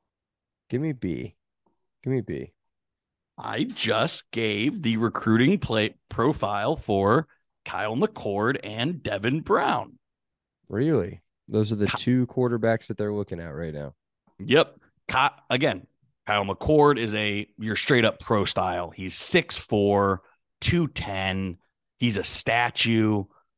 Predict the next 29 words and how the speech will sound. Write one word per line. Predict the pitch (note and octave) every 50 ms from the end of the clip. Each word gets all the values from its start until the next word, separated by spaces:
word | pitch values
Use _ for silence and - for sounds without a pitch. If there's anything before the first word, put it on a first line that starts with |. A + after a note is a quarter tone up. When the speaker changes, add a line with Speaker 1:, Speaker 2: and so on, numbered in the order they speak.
| _ _ _
Speaker 2:
but | G#2+ G#2+ G2 F#2+ F#2+ - _ _ _ _ _
he | G2+ A#2 D3+ C#3
can | - D#3
make | C#3+ C3 A#2+ A2 - -
ev-, | A#2+ C3 B2+ -
it | A2+
says | - C#3 B2+ A2+ -
he | A#2+ B2
can | - B2+ B2
make | A#2 G2+ - _ _ _ _ _
any | B2 C3+ D3 C#3+ C3
throw | B2 - A#2 A#2 A2 G#2+
within | G#2 G2+ - G#2+ F#2+ F#2
twenty | F2 - G2+ F#2 F#2 F2+ F2+
yards. | F2+ F2 F2+ F2+ F2+ F2+ F2 F2 - - - _ _ _ _ _ _ _ _ _ _ _ _ _
Struggles | - - F#2 F2+ F2+ F2 F2
with | F2+ E2
downfield. | - F2 F#2 F#2 F2 - - D#3 - - - - - _ _ _ _ _ _ _ _ _ _ _
He | _ G2+ F#2+
can't | - - - B2+ C3+ C3+ C3+ -
remo-, | - G2 G2 F#2+ F#2+ F#2+ A#2
he | - G#2 G#2+ F#2+
can't | - - - F#3 E3 C3+ -
move. | A2+ G#2 F2+ F2+ E2+ - - - _ _ _ _
I | -
mean, | G#2+ A2 A2 A2
we're, | G#2+ A#2 B2+ B2
we're | A#2 C3 C#3
talking, | - C3 C3 B2+ A#2+ - B2+ A#2 A2 A2 G#2+ G2+ F2+